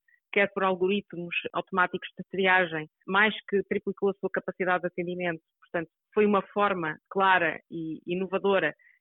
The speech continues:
Já tínhamos em Portugal e que nesta fase de pandemia foi fundamental para garantirmos uma, uma triagem e uma correta adoção. E, portanto,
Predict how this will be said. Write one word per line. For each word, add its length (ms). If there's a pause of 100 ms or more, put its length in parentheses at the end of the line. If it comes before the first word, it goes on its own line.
(120)
Já 100
tínhamos 280
em 80
Portugal 360
e 60
que 80
nesta 220
fase 180
de 80
pandemia 420
foi 280 (180)
fundamental 580
para 160
garantirmos 560 (240)
uma, 560 (120)
uma 160
triagem 640
e 40
uma 120
correta 340
adoção. 480 (420)
E, 40
portanto, 280